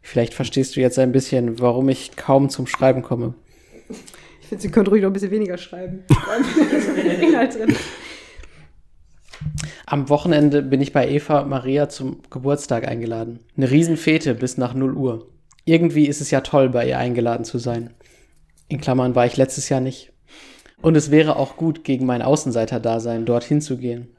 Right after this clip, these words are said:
Speaker 1: Aber andererseits kann ich mir das jetzt schon gut vorstellen. Alle anderen sehen viel besser aus als ich. Ich hocke die ganze Zeit alleine ab, habe nicht genug Mumm, um zu tanzen und werde womöglich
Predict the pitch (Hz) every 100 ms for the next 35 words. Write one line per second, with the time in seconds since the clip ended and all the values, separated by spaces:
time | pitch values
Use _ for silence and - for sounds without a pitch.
0 | _ _ 135 120 135 143 151 151 156 160
1 | - - - _ - 135 131 143 143 139
2 | 139 143 - 139 131 131 - 135 135 -
3 | 120 117 120 - _ _ _ _ _ _
4 | _ _ _ _ _ - 143 143 160 151
5 | 139 139 - - 131 143 143 143 147 139
6 | 147 147 - 123 123 - - - - -
7 | - - 143 143 135 131 135 139 - 135
8 | 135 131 131 123 143 - - _ _ -
9 | 131 135 143 - 139 131 139 143 151 156
10 | 156 - 127 123 - 143 151 151 151 147
11 | 143 131 131 131 127 123 135 135 135 -
12 | -